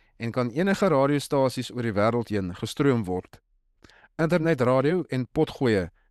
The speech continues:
is ook besig om in gewildheid te groei.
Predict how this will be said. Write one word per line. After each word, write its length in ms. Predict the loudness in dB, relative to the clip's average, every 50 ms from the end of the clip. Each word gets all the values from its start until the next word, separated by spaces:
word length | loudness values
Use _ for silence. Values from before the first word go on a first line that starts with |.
| _
is 180 | -10 -8 -4 -2
ook 180 | -2 -2 0 0
besig 400 | 0 0 2 0 -2 -2 -2 -6
om 180 | -6 -6 -4
in 160 | -2 -4 -4
gewildheid 580 | -2 -2 -2 -2 -2 -4 -6 -6 -6 -8 -10 -10 _ _
te 100 | _ -10
groei. 360 | -4 -2 0 2 2 0 -2